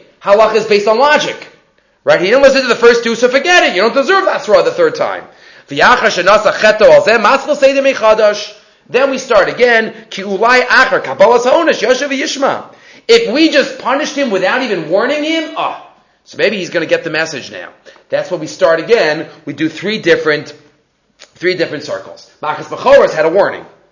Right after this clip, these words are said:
Makas Bechoros had a warning. Okay, so that's one idea generally on all the Makos, and specifically related to the three, six, nine, and the others that all had a Hasra. But now let's talk about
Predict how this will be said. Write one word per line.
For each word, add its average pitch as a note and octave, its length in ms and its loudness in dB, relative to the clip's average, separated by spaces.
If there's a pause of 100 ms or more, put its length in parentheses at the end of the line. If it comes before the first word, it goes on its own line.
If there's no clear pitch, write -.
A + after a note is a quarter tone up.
(360)
Makas A#2 180 -10
Bechoros D3+ 400 2
had C#3 140 -4
a D3 40 -4
warning. A#2+ 360 -6 (1200)
Okay, - 220 -6 (160)
so C4+ 120 0
that's C4 160 2
one B3 360 4
idea A3 360 -2
generally A3+ 580 2
on F3+ 420 2
all - 480 4
the - 80 2
Makos, D3+ 760 -4 (420)
and D#3+ 560 -2 (280)
specifically F#3 640 -2
related E3+ 400 -2
to D3+ 160 -4
the C#3+ 400 -6
three, G3 200 -8
six, F3+ 300 -8
nine, C#3+ 520 -2 (280)
and C3+ 500 -4 (600)
the D#3 140 -8
others D3+ 380 2
that D3 120 2
all D3 140 4
had C3 180 -2
a - 40 -8
Hasra. - 400 -12 (220)
But F#3+ 100 -10
now C4 100 2
let's - 200 6
talk A#3+ 200 -2
about F3+ 520 0